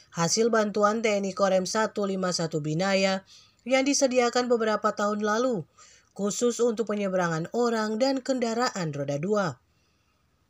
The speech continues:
Sementara kendaraan roda empat atau sejenisnya harus terpaksa menyeberangi derasan sungai besar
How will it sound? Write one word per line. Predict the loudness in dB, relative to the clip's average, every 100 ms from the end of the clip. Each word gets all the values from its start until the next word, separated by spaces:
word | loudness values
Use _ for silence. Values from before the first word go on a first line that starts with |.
| _
Sementara | -10 -6 -2 0 2 2 2
kendaraan | 2 4 4 2 2
roda | 2 2
empat | 2 0 0 -2
atau | -2
sejenisnya | -2 0 0 0 -4 -2 -2 -2 -6 -20 -20 -20 -2
harus | 2 2 2 2
terpaksa | 2 4 2 2 0
menyeberangi | 0 0 0 2 0 0 -2 0
derasan | 0 0 0 -2 -4
sungai | -4 -2 -2
besar | -2 0 0 0 -4